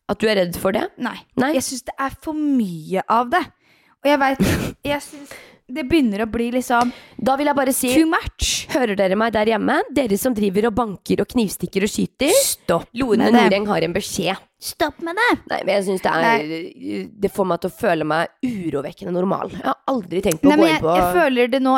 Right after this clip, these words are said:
Speaker 2: ikke vil en ende ta, når det på en måte daglig renner inn på V G av knivstikking der, skyting der, mann drept der, kvinne drept. Altså sånn, det stopper hjelper ikke med å drepe hverandre nå i tjue tjuefire i Norge.
Speaker 1: Men hva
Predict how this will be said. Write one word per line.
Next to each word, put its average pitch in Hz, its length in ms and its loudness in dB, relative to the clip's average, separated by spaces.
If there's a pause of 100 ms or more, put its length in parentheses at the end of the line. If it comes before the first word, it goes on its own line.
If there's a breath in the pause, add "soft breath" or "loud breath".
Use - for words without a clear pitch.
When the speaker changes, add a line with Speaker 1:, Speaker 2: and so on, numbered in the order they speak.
Speaker 2:
ikke 247 420 -6
vil 208 260 -6
en 233 160 -4
ende 226 340 0 (100)
ta, 254 320 4
når 262 160 2
det 247 140 0
på - 80 -4
en 240 80 2
måte 226 160 0 (140)
daglig 208 720 2
renner 202 360 -2
inn 170 100 -12
på 214 160 -2
V 208 300 2
G 185 80 0 (100)
av 214 320 2 (640 soft breath)
knivstikking 285 960 2
der, 240 320 2 (160)
skyting 269 800 2
der, 220 380 2 (260 soft breath)
mann 285 400 4
drept 254 340 -2
der, 240 300 0 (200)
kvinne 262 380 4
drept. 247 320 -2
Altså 269 160 4
sånn, 262 160 4 (220 soft breath)
det 285 100 -4
stopper - 320 0 (240)
hjelper 170 160 -6
ikke - 260 -4
med 196 420 -2
å 247 120 0
drepe 226 400 0
hverandre 180 440 0
nå 220 140 4 (180)
i 247 60 2
tjue 240 180 2
tjuefire 233 440 2
i 269 260 4
Norge. 262 240 4
Speaker 1:
Men 247 120 2
hva 240 100 0